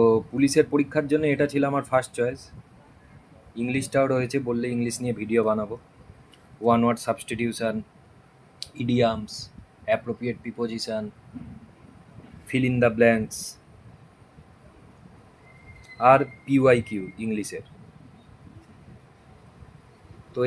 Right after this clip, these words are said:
এইগুলো আমায় স্কোর বাড়াতে অনেক হেল্প করেছে। এমসিকিউর জন্য দেখো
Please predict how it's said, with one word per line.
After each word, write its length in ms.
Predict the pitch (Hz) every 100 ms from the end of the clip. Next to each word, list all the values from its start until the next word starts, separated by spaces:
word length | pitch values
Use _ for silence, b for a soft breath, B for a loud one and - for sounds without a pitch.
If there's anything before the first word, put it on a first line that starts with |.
| 135
এইগুলো 240 | 139 160 151
আমায় 200 | 156 151
স্কোর 220 | - 135 139
বাড়াতে 220 | 131 131 135
অনেক 140 | 127 117
হেল্প 140 | 110 101 -
করেছে। 260 | 92 - - - _ - - _ _ - _ - - - - - - - - - - - 127
এমসিকিউর 400 | 135 143 143 147 139
জন্য 140 | 147 139
দেখো 200 | 127 139